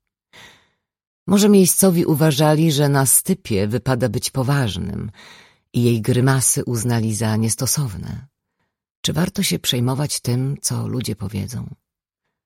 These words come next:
Na szczęście nie trwało to długo. Jej zakłopotanie przerwał ktoś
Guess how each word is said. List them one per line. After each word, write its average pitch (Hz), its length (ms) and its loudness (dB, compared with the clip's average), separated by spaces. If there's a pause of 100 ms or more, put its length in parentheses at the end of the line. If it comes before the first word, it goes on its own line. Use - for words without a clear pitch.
(180)
Na 190 100 4
szczęście 190 520 4
nie 175 120 6
trwało 147 440 0
to 135 120 -2
długo. 95 440 -6 (880)
Jej 120 140 4
zakłopotanie 135 840 2
przerwał 120 560 -2
ktoś - 460 -6